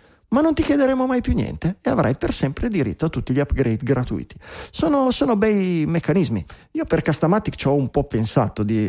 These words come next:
al-, all'inizio Castamatic era un acquisto unico, poi un po' perché non era sostenibile, eccetera, ho messo l'abbonamento,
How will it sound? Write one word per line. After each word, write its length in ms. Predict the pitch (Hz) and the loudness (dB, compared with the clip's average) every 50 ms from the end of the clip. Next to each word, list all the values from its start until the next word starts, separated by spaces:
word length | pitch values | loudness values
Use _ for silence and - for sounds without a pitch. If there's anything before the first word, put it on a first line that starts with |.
| - - | -2 -4
al-, 200 | - 95 104 90 | -2 -2 -2 0
all'inizio 440 | - - 117 120 127 160 165 - 104 | 0 0 2 2 2 2 2 0 -2
Castamatic 560 | - 107 - - - 131 135 - - - - | -2 -2 -2 0 0 0 0 0 -4 -2 0
era 180 | 117 123 117 110 | 0 2 2 2
un 160 | 113 113 110 | 2 2 0
acquisto 540 | 107 104 - - 139 127 - - - 135 127 | -2 -4 0 0 0 0 0 0 2 2 2
unico, 460 | 123 113 87 82 95 95 - 117 113 | 4 2 0 -2 -4 -2 -2 -2 0
poi 200 | - - 180 147 | 2 2 4 4
un 140 | 127 123 117 | 4 2 2
po' 260 | - 147 143 127 92 - - - - - - | 2 2 2 2 0 -4 -12 -20 -20 -20 -6
perché 320 | _ - 113 - - 143 135 | _ -2 -2 2 2 2 4
non 160 | 135 123 127 | 4 4 4
era 220 | 135 139 131 127 | 4 4 2 2
sostenibile, 640 | 117 - - 120 - - 131 131 135 135 120 113 113 | 0 0 -2 -4 -2 -2 0 0 2 2 2 0 0
eccetera, 480 | 113 110 - 120 110 - - 101 104 104 | 0 0 0 -2 -2 0 -2 -2 0 0
ho 40 | 123 | 2
messo 320 | 143 147 127 - - 110 | 0 0 -2 -2 -4 -4
l'abbonamento, 840 | 98 90 101 117 123 123 127 131 131 107 90 92 101 - - 202 | -4 -4 -2 -2 -2 -2 0 0 -2 -2 -4 -6 -4 -2 -2 -4